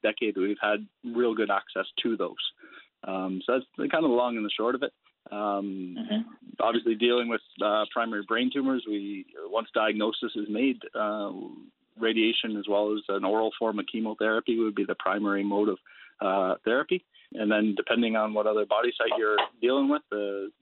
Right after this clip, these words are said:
Speaker 1: role for radiation can be varying from both going in a curative attempt, but also in terms of palliation, in terms of people's symptoms.
Speaker 2: And we've talked about survival rates. Right now, these combinations are showing to be effective in helping make lots of types of cancer very treatable.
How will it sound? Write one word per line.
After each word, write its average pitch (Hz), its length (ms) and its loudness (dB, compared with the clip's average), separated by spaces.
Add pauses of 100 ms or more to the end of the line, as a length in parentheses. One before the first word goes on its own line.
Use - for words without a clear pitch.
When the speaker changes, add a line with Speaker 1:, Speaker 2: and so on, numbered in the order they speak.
(240)
Speaker 1:
role 117 280 2
for 107 120 -2
radiation 107 460 0
can 104 100 -4
be 107 120 2
varying 101 360 0 (200)
from 107 140 2
both 110 200 0 (360)
going 113 280 4
in 110 100 4
a 151 60 2
curative 156 420 2
attempt, 160 360 -2
but 120 120 0
also 117 380 0
in 104 120 0
terms 113 260 -2
of 104 60 -4
palliation, 104 640 -2
in 101 80 -6
terms 104 240 -4
of 101 80 -4
people's 101 360 -4
symptoms. - 300 -8 (400)
Speaker 2:
And 127 100 2
we've 139 160 2
talked 131 240 0
about 123 220 0
survival 127 380 2
rates. 123 340 0
Right 120 180 0
now, 131 180 2
these 131 220 -6
combinations 127 720 -2
are 113 180 -4
showing 113 280 0
to 113 60 -10
be 104 80 -10
effective 127 540 -2
in 107 140 -8
helping 113 420 -4
make 104 160 -6 (380)
lots 107 280 0
of - 100 -14
types 120 180 -4
of - 80 -14
cancer 117 300 -2
very 107 160 2 (100)
treatable. 127 340 2